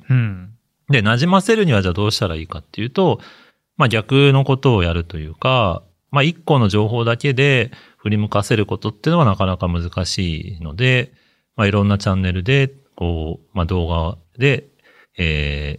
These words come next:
Speaker 2: ー、プロモーションしたりとか、記事で解説したりとかして、えー、シングルソースではない接点を作っていくのが大事だよね、みたいなことと、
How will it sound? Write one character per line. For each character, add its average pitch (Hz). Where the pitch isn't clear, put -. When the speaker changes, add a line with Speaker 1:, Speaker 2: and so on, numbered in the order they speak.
Speaker 2:
ー、 -
プ -
ロ 85
モ 78
ー 73
シ -
ョ 71
ン 69
し -
た 110
り 120
と 90
か、 78
記 95
事 76
で 120
解 82
説 -
し -
た 110
り 127
と 85
か -
し -
て、 135
え 76
ー、 -
シ -
ン 131
グ 131
ル 139
ソ 147
ー -
ス 135
で 101
は 85
な 147
い 101
接 87
点 -
を 117
作 -
っ -
て -
い 90
く 101
の 87
が 71
大 85
事 80
だ 73
よ 64
ね、 73
み 85
た 76
い 67
な 113
こ -
と 98
と、 165